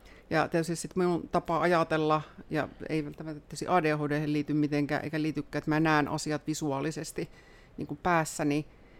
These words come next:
Ja jos mä kerron toiselle jonkun idean, että miten me tehtäis täällä joku juttu, niin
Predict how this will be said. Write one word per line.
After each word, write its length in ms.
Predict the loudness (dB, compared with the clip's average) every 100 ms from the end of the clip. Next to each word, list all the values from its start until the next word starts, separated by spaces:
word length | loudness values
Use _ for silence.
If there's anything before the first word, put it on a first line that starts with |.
| -20 -10
Ja 460 | -2 0 2 0 -4 -16 -20 -20 -20 -20 -20 -20 -16 -8
jos 160 | -2
mä 120 | 0
kerron 320 | 4 4 4 2
toiselle 440 | 2 2 0 2
jonkun 300 | 0 0 -2
idean, 480 | 0 0 0 0 -2
että 160 | -4 -2
miten 200 | 0 0
me 120 | 0
tehtäis 500 | 0 -2 -4 -8 -10 -18 -4
täällä 340 | -2 0 -2 -6
joku 220 | -6 -4
juttu, 440 | -4 -8 -6 -6
niin 280 | 0 2 0